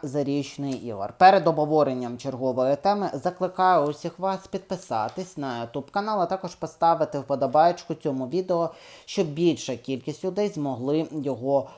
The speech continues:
побачити. Отже, сьогодні у нас тридцять перше грудня, останній день дві тисячі двадцять третього року. І ми загалом підведемо підсумки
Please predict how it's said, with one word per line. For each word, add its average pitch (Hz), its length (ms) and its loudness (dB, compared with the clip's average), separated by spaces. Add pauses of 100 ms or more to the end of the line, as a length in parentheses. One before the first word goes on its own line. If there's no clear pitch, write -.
(140)
побачити. 117 760 -2
Отже, 196 220 -2
сьогодні 180 360 -2
у 156 60 -2
нас 156 220 -4
тридцять 160 420 -6
перше 131 400 -4
грудня, 196 560 -6
останній 135 760 -4
день 123 640 -6
дві 117 80 -6
тисячі 117 520 -12
двадцять 95 520 -8 (100)
третього 104 720 -6 (320)
року. 151 560 -2 (380)
І 180 140 0
ми 208 440 0
загалом 147 580 2
підведемо 147 760 -2
підсумки 220 1000 -6